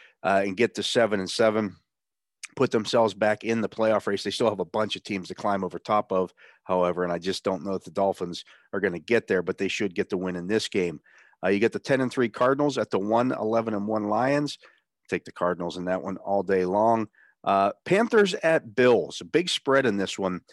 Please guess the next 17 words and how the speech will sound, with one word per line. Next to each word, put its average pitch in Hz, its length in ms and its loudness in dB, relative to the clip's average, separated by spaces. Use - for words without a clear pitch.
I 104 100 0
get 107 120 0
the - 60 -14
five 123 260 2
and 120 80 0
eight 113 140 -2
Panthers 110 340 -2
at 113 140 0
the - 40 -12
seven 113 320 0
and 101 80 -4
six - 280 -2
Bills, 123 520 4
uh, 92 100 0
that 98 220 2
in 120 260 -2
Buffalo. 120 720 2